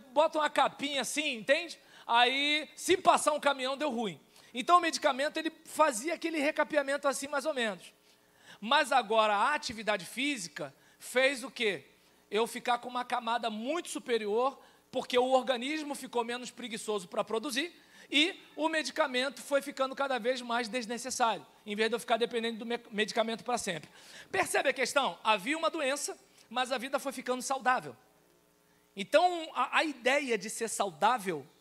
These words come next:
não quer dizer o seguinte, "Ah, mas é, eu tenho isso, eu tenho aquilo, eu tenho aquilo outro." A ideia de ser saudável é de você exercer bem as suas funções. É de você não ter as funções prejudicadas.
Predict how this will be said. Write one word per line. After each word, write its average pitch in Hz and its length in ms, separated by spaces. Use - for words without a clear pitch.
não 277 320
quer 269 200
dizer 220 180
o 262 60
seguinte, 214 600
"Ah, 285 320
mas 262 460
é, 247 400
eu 240 180
tenho 254 320
isso, 247 680
eu 226 140
tenho 254 240
aquilo, 233 680
eu 233 160
tenho 254 160
aquilo 240 280
outro." 202 400
A 220 160
ideia 226 320
de 226 80
ser 240 140
saudável 196 520
é 240 40
de 208 60
você 240 320
exercer 240 500
bem 233 340
as 240 140
suas 208 180
funções. 175 500
É 196 140
de 185 80
você 247 400
não 262 160
ter 247 240
as 247 100
funções 240 500
prejudicadas. 208 920